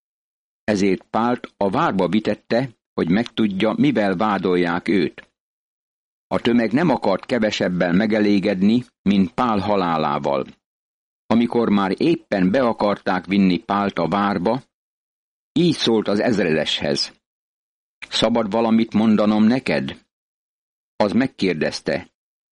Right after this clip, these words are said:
„Hát te tudsz görögül?” Apostolok cselekedetei, huszonegyedik rész, harminchetedik vers. A kapitány elcsodálkozott.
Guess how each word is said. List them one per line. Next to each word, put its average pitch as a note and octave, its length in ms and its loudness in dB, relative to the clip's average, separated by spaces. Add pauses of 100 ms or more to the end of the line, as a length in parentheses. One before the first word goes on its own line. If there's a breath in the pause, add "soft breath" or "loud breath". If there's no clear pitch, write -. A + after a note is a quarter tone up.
(160)
„Hát G#2 300 -2
te F2+ 200 -4
tudsz C#3 240 2
görögül?” G2 760 0 (800)
Apostolok G#2 580 0
cselekedetei, E2+ 880 -2 (100)
huszonegyedik A2 760 0
rész, G2 400 -2 (280)
harminchetedik E2+ 920 -2
vers. - 400 -2 (1000)
A - 140 -2
kapitány C3 680 0
elcsodálkozott. E2 1200 -2